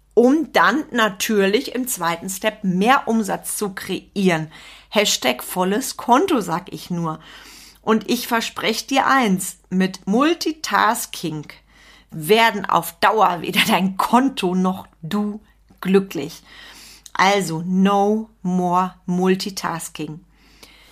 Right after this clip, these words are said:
Der nächste Step, vielleicht hast du es schon gehört, ist das achtzig zwanzig Prinzip, auch Pareto genannt.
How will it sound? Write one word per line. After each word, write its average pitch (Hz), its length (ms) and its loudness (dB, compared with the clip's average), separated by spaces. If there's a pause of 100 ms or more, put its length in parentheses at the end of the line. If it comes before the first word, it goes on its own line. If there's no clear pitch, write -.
(680)
Der 226 100 4
nächste 240 400 0
Step, - 340 -2 (280)
vielleicht 208 400 0
hast - 180 -8
du 226 60 -6
es 196 60 -6
schon 202 240 -4
gehört, 214 600 2 (460)
ist 247 220 -2
das - 200 -8
achtzig - 720 -2
zwanzig 208 580 -2
Prinzip, 156 560 -10 (760)
auch 185 380 2 (180)
Pareto 214 680 2
genannt. 151 580 -8